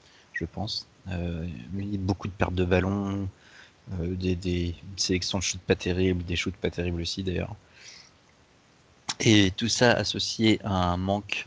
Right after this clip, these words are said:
on va dire, de, de, de, de qualité athlétique, bah, ça fait quand même se poser des questions, quoi.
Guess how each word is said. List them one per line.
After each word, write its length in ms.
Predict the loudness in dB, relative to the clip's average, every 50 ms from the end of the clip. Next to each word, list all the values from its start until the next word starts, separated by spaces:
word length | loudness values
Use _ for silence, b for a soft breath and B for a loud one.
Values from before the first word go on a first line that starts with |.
| -8
on 60 | -6
va 140 | -4 -4 -2
dire, 220 | -2 -2 -2 -2 -2
de, 480 | -4 -6 -6 -6 -6 -6 -6 -6 -6 -8 b b b b b b b b b _ _ -20 -18 -18 -16 -12 -10
de, 60 | -10
de, 40 | -10 -12 -12 -14 -16 -16 -18 -20 -20 -20 -14 -12
de 60 | -8 -4
qualité 380 | -2 0 0 0 0 0 0
athlétique, 520 | 0 2 0 -2 -4 -4 -6 -6 0 2 2 2 0 -2 b b b b b b b b _ _ _ _ -20 -20 _ _ _ -20 -10 -6
bah, 120 | -4 -4 -2
ça 140 | -2 -4 -4
fait 140 | -2 0 4
quand 120 | 6 6
même 140 | 6 6 2
se 120 | -2 -4
poser 240 | -2 0 2 2 2
des 120 | 2 0
questions, 300 | 0 -2 -2 -4 -4 -8
quoi. 100 | -8 -10